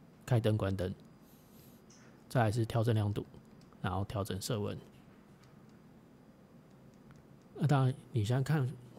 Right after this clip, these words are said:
会有一点改变啦。那另外一个我设定的 Steam Deck 的几个效果是，例如说我可以直接，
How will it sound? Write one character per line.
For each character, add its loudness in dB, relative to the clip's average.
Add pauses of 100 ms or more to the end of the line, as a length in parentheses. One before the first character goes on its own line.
会 2
有 4
一 0
点 0
改 -4
变 -2
啦。 -12
那 4
另 6
外 4
一 4
个 2
我 2
设 2
定 2
的 -6
Steam 0
Deck 2
的 2
几 -8
个 -4
效 0
果 -10
是， -4
例 0
如 0
说 -2
我 -2
可 -6
以 -2
直 -10
接， 0